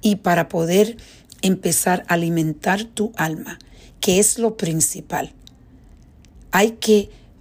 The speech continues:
cuando tú estás en una relación que no es, eh, una relación, eh, en paz, que hay mucho conflicto,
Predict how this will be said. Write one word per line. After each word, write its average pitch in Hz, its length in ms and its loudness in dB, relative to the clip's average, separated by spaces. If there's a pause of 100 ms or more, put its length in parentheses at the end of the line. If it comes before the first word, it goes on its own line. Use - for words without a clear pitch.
(120)
cuando 175 320 0
tú 202 100 2
estás 233 520 0
en 190 80 2
una 196 220 2
relación 185 500 0
que - 180 -6
no 170 440 0
es, 180 280 0 (380)
eh, 170 80 -6
una 180 180 -2
relación, 175 880 -4
eh, 160 460 -8 (420)
en 160 180 -6
paz, - 420 -4
que - 120 -8
hay 175 40 -4
mucho 180 260 -4
conflicto, 175 680 -8